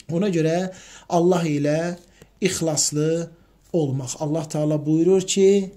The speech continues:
həqiqətən də Allah ancaq ixlaslılardan qəbul eləyir. Ancaq səmimi qəlbdən eləyənlərdən. Sonra, dəyərli cəmaət,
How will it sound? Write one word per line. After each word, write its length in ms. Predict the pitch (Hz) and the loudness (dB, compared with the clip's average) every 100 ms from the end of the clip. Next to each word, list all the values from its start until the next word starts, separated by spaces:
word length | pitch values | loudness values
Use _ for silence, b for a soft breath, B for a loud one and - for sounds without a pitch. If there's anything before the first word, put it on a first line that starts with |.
| - b b b b b | -20 b b b b b
həqiqətən 920 | - 180 214 220 160 156 160 151 139 | -2 0 0 0 -2 -4 -6 -8 -8
də 140 | 135 131 | -10 -6
Allah 600 | 175 175 180 196 208 - - | -2 0 2 2 0 -4 -2
ancaq 640 | 269 233 170 180 196 196 - _ _ _ _ _ - | 0 0 0 0 0 -6 -16 _ _ _ _ _ -6
ixlaslılardan 920 | 175 - 160 - 147 147 131 131 117 | -4 -2 -2 -2 -2 -2 -4 -8 -10
qəbul 340 | 104 117 123 | -14 -18 -20
eləyir. 360 | 120 - - - _ _ _ 170 | -20 -20 -20 -20 _ _ _ -6
Ancaq 260 | 160 156 | -2 -2
səmimi 460 | - 180 175 185 190 | 2 4 6 6 4
qəlbdən 360 | 160 139 165 175 | 2 0 -2 0
eləyənlərdən. 540 | 131 123 113 117 139 | -2 -4 -8 -8 -2
Sonra, 400 | - 370 302 214 | 2 2 4 4
dəyərli 380 | 190 190 190 180 | 4 4 4 2
cəmaət, 520 | 175 165 151 175 175 | 2 2 2 0 -2